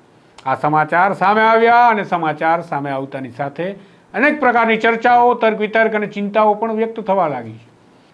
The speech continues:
આ સમાચાર સાઉથ કોરિયાની સમાચાર એજન્સી ચોસુન ટી વી દ્વારા દુનિયા સમક્ષ મૂકવામાં આવ્યા, જેમાં જણાવવામાં આવ્યું છે કે કિમ જોંગ ઉને પ્રોવિન્શિયલ ગવર્નર સહિતના ત્રીસ અધિકારીઓને ઓગસ્ટ મહિનામાં ફાંસીના માંચડે ચડાવી દીધા,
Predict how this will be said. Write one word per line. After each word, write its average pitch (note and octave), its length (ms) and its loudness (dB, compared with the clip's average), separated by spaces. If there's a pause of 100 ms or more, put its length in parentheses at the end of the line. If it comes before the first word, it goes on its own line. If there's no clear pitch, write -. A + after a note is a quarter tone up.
(260)
આ C4 140 6
સમાચાર C4+ 480 2
સાઉથ B3 320 2
કોરિયાની B3+ 480 2
સમાચાર G#3+ 460 2
એજન્સી G#3 480 0
ચોસુન A3 360 0
ટી F#3+ 220 -2
વી F3+ 100 -4
દ્વારા F3+ 380 4 (240)
દુનિયા G3+ 400 2
સમક્ષ F#3 320 -4
મૂકવામાં E3 500 -2
આવ્યા, - 180 -20 (640)
જેમાં G3 220 2
જણાવવામાં B3+ 500 4
આવ્યું C#4 240 2
છે C#4+ 140 4
કે D4+ 180 2
કિમ C#4+ 260 2 (100)
જોંગ B3+ 280 2
ઉને A#3 240 2 (160)
પ્રોવિન્શિયલ A3+ 580 0 (360)
ગવર્નર D#4 500 4
સહિતના C4 460 2
ત્રીસ C#4 280 2
અધિકારીઓને C#4+ 640 4
ઓગસ્ટ C#4 320 2
મહિનામાં A#3+ 480 0
ફાંસીના G3+ 440 -2
માંચડે F#3 360 -2
ચડાવી D3+ 340 -4
દીધા, A2+ 240 -18